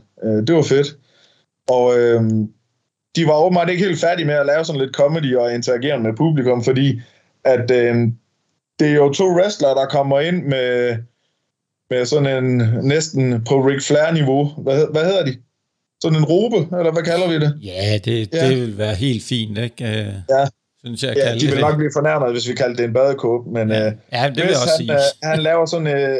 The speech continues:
Speaker 1: et lille hint til lidt striptease der, og bliver buet helt vildt, og Cody fanger den så, og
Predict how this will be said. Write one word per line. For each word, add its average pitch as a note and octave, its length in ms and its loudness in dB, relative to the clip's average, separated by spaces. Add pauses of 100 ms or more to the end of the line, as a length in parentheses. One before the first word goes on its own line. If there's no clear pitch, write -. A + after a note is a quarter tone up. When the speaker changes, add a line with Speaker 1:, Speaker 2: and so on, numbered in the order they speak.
(100)
Speaker 1:
et C3+ 60 -4
lille D#3 220 0
hint E3 200 0
til D3+ 120 0
lidt C3 180 2
striptease D#3+ 720 -2
der, D3 140 4
og B2 200 4
bliver B2 280 4
buet D#3+ 300 4
helt D3+ 220 2
vildt, D#3+ 320 0 (340)
og B2+ 340 2
Cody E3 380 2
fanger D3+ 320 2
den B2+ 120 -4
så, C#3 140 0 (340)
og A#2+ 380 -2